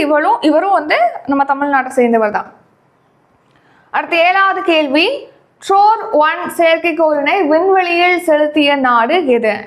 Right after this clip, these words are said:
ஆன்சர் ஆப்ஷன் ஏ, இஸ்ரேல். So, இஸ்ரேல் தான் இந்த ட்ரோர் ஒன் அப்படிங்கிற ஒரு சேட்டலைட்டை பாத்தீங்கன்னா இப்போ லான்ச் பண்ணிருக்காங்க.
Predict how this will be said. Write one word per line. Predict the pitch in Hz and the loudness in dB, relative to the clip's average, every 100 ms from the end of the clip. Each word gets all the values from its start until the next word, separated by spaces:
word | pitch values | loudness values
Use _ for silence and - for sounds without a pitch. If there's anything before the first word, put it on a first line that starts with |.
| 285 | -2
ஆன்சர் | 302 330 311 | 0 2 2
ஆப்ஷன் | 311 - 415 381 | 0 -2 -2 0
ஏ, | 269 285 415 - | 2 0 0 -2
இஸ்ரேல். | 262 285 254 196 - - - | 0 2 0 -4 -12 -20 -6
So, | 311 | -2
இஸ்ரேல் | 311 320 359 480 403 | 0 2 0 -2 0
தான் | 330 381 320 | 0 0 -2
இந்த | 277 330 | 0 0
ட்ரோர் | 349 - 330 370 392 330 | -2 -4 0 2 2 0
ஒன் | 330 285 | 0 0
அப்படிங்கிற | 262 262 311 | 0 2 2
ஒரு | 294 277 | 2 0
சேட்டலைட்டை | 285 277 277 277 277 | 0 -2 0 0 0
பாத்தீங்கன்னா | 233 226 277 349 | -2 -2 -2 -4
இப்போ | 320 277 247 226 | -2 0 2 2
லான்ச் | 240 277 320 294 | 0 0 -4 0
பண்ணிருக்காங்க. | 247 240 226 214 | 0 0 -2 -2